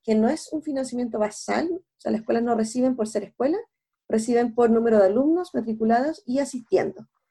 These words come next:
El sistema de voucher se mantiene hoy día, en pandemia, y ahí están discutiendo cómo van a generar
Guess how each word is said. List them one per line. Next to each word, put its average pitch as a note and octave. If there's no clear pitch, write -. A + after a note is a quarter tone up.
El F#3+
sistema C#4
de A#3
voucher C#4+
se B3
mantiene A3
hoy G#3
día, G#3
en F#3+
pandemia, F3+
y -
ahí A3
están B3
discutiendo B3+
cómo C4
van C4
a A3
generar G3+